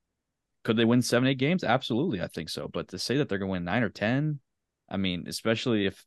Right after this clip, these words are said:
you all are picking the over on the Saints here, then I don't think that there's gonna be two really good teams coming from the,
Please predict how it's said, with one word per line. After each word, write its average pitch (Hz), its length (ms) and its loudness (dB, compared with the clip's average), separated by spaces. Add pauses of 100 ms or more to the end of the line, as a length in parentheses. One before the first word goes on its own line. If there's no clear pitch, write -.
(100)
you 104 200 0
all 120 140 4
are 87 120 2
picking 110 360 0
the 85 160 -6
over 110 240 2
on 87 100 0
the 80 80 -6
Saints 151 380 -2
here, 82 340 -6 (640)
then 92 300 -4
I 160 100 -2
don't 147 240 0
think 104 160 -2
that 90 140 -6
there's 92 160 -6
gonna 95 160 -2
be 90 140 -4
two 131 260 0
really 107 280 2
good 98 200 0
teams 120 260 2
coming 104 200 0
from 95 160 -4
the, 85 220 -8